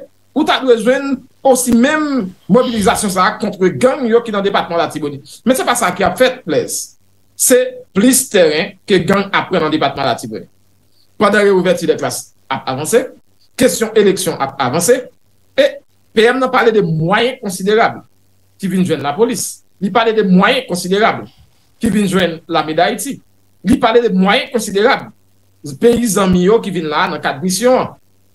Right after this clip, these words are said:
E èske nou ka rete chita? Nan pran bèl diskou. Nan pran bèl dyalòg toujou. Jodi a Blaise Peterson, diskou yo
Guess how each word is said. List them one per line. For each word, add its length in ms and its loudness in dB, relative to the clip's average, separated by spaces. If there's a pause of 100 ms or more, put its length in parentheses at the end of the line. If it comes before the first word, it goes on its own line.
(400)
E 480 2 (240)
èske 540 -2 (800)
nou 200 2
ka 160 0
rete 400 0
chita? 320 -8 (720)
Nan 240 2
pran 320 0
bèl 260 2
diskou. 380 -6 (560)
Nan 220 4
pran 180 2
bèl 240 2
dyalòg 400 0
toujou. 300 -14 (800)
Jodi 280 2
a 60 0
Blaise 240 -6
Peterson, 480 -4
diskou 480 0
yo 100 2